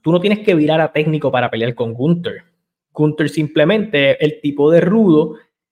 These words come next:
que de alguna manera u otra piensa que él, eh, es sagrado y que de alguna manera u otra The Miz con un talk show y con esas cosas es un sacrilegio a la lucha libre. Es, es, es dinámica sencilla.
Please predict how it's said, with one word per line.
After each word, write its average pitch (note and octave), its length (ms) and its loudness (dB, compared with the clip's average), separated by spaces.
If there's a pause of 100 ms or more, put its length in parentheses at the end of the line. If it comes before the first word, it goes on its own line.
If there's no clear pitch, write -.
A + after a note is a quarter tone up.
(300)
que D3 520 2
de C#3 100 2
alguna C#3 360 0
manera E3 300 2
u F3+ 100 2
otra A3 240 0
piensa C3+ 340 -2
que E3+ 120 0
él, C3+ 240 0
eh, B2+ 240 -6
es C#3 180 -2
sagrado E3 720 2 (1300)
y E3+ 200 -2
que E3 120 2
de D3+ 100 0
alguna C#3+ 360 0
manera E3+ 380 0
u A3 120 2
otra F3 380 0 (240)
The C#3+ 240 2
Miz A3 300 0
con C#3 200 -2
un D#3+ 220 -2
talk F3+ 220 2
show F3+ 240 0
y F3+ 60 4
con F3+ 120 -2
esas F3 220 -2
cosas F#3 560 -4 (260)
es C#3+ 220 -4
un E3+ 80 2
sacrilegio E3 1000 0 (100)
a B2 100 -6
la A2+ 120 -6
lucha A2+ 300 -2
libre. C3 540 0
Es, - 160 -12
es, B2 240 -10
es C#3+ 260 -2
dinámica F#3 540 0
sencilla. E3+ 720 -4